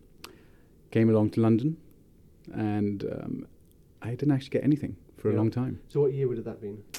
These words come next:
Speaker 1: That was two thousand and two onwards.
Speaker 2: Okay, so still very much after the
Speaker 1: Yeah,
Speaker 2: dot-com
Speaker 1: yeah,
Speaker 2: crash.
Speaker 1: yeah.
Speaker 2: Yeah.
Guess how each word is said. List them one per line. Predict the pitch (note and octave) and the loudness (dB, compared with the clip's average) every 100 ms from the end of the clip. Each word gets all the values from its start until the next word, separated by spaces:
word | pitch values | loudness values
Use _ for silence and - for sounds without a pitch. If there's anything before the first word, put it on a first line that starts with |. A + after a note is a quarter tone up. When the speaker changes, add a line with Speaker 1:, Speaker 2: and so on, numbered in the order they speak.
| - - - | -18 -10 -4
Speaker 1:
That | A2 A#2 | -2 -2
was | A2+ - | -2 -4
two | - A#2 | -6 -6
thousand | A2+ A2 A2 G#2+ G#2+ | -2 0 0 0 -2
and | G#2 G#2 G2+ G2+ - - - - | 0 0 -2 -4 -10 -20 -20 -12
two | - G#2+ G#2 - | -4 -2 -2 -2
onwards. | G#2 G2 F#2+ - - - - | -2 -2 -6 -8 -20 -20 -12
Speaker 2:
Okay, | G#2+ A2 | -8 -8
so | - | -10
still | - - B2+ G#2+ G2+ | -16 -2 -2 -2 -8
very | A2 G2+ | -6 -6
much | F2+ - | -6 -10
after | G2 F2 F2 | -14 -12 -12
the | - - | -12 -6
Speaker 1:
Yeah, | G#2 G#2 | -2 0
Speaker 2:
dot-com | F#2 F2 F2+ F#2 - | -2 -8 -12 -12 -6
Speaker 1:
yeah, | G#2+ | -6
Speaker 2:
crash. | F#2+ - - - | -6 -12 -16 -10
Speaker 1:
yeah. | G#2 F#2+ - | -8 -8 -12
Speaker 2:
Yeah. | - | -12